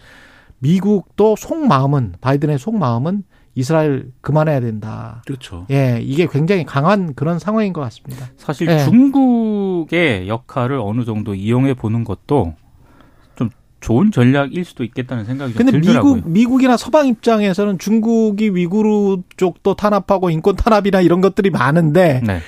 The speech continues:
Speaker 1: 중국 입장에서 또 팔레스타인의 왕이 부장이 그런 이야기를 했거든요. 아니, 외교부장이 팔레스타인에게 이게 정의냐?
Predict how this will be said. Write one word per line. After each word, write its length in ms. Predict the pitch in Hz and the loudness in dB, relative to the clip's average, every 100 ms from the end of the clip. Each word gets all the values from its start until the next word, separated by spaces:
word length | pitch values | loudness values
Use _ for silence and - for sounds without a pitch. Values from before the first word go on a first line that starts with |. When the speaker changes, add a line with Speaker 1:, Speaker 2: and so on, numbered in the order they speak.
| - | -14
Speaker 1:
중국 340 | - 208 233 240 | -2 2 4 4
입장에서 540 | 226 - 233 220 208 | 2 2 2 4 2
또 120 | 208 - | 0 -2
팔레스타인의 1080 | 254 269 254 - - 220 208 202 196 190 - - - - - 160 156 | 0 2 2 0 0 2 2 2 0 -2 -6 -16 -20 -14 -6 -2 0
왕이 360 | 139 147 233 196 | 2 2 2 2
부장이 420 | 185 196 196 202 | 2 2 2 0
그런 260 | - 160 226 | 0 2 2
이야기를 260 | 240 202 | 0 0
했거든요. 600 | 151 - 214 120 117 143 135 | -2 -4 -4 -4 -6 -8 -6
아니, 140 | 139 | -2
외교부장이 760 | 151 165 147 123 117 139 147 98 _ _ _ - | 0 0 -2 -2 -2 -2 -6 -10 _ _ _ -6
팔레스타인에게 840 | 277 302 302 - 240 226 208 165 | 2 2 2 0 0 2 0 0
이게 200 | 131 160 | 0 0
정의냐? 720 | 139 156 208 180 127 135 110 | 0 2 2 2 2 0 -4